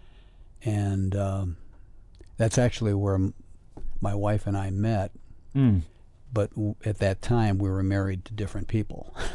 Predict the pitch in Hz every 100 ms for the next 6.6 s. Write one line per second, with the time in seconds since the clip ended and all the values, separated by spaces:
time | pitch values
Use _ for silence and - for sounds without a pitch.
0 | - 120 233 - 127 98 98 - - -
1 | - - - - - 98 101 90 101 95
2 | 95 95 92 - 107 - 117 101 95 92
3 | - 104 101 - 98 87 - - - -
4 | - - - 101 95 - 113 107 - 113
5 | 101 104 104 98 101 - - - - -
6 | - - 113 104 98